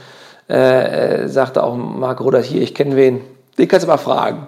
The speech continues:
So, und dann sagte der nachher auch, dann hab ich für den Erde gefahren, war auch mehr, als ich dachte nachher, aber ich dachte mir, „Komm, egal, was kriegst du denn dafür?“ So, und ich sage, „Weißt du was, wir wohnen hier im Dorf, und im Dorf,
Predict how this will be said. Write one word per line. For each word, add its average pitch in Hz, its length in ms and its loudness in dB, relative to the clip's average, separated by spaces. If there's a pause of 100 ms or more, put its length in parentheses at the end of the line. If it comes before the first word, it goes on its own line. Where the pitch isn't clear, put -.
(120)
So, 127 280 4
und - 120 -4
dann 139 120 2
sagte 160 280 2
der 151 100 2
nachher 143 380 0
auch, 190 120 4
dann 151 120 -2
hab 139 100 2
ich 139 80 -4
für - 80 -10
den 131 140 -2
Erde 147 260 0
gefahren, 135 500 0
war 127 100 -4
auch 123 160 -4
mehr, 123 180 -2
als - 160 -4
ich - 80 -16
dachte 170 260 -2
nachher, - 340 0
aber 135 220 2
ich 123 60 -2
dachte - 200 -4
mir, - 100 -2
„Komm, 139 200 -2
egal, 127 300 -4 (280)
was 143 140 -2
kriegst 185 240 0
du 127 60 -2
denn 104 100 -4
dafür?“ - 360 -14 (720)
So, 135 180 4
und 131 80 2
ich 123 100 -6
sage, 135 220 -2
„Weißt 160 200 -4
du 170 40 -6
was, 170 140 -2
wir 139 100 -4
wohnen 156 160 -4
hier 151 120 -6
im 120 120 -8
Dorf, 139 320 0 (600)
und 127 120 -2
im 127 140 -4
Dorf, 131 320 2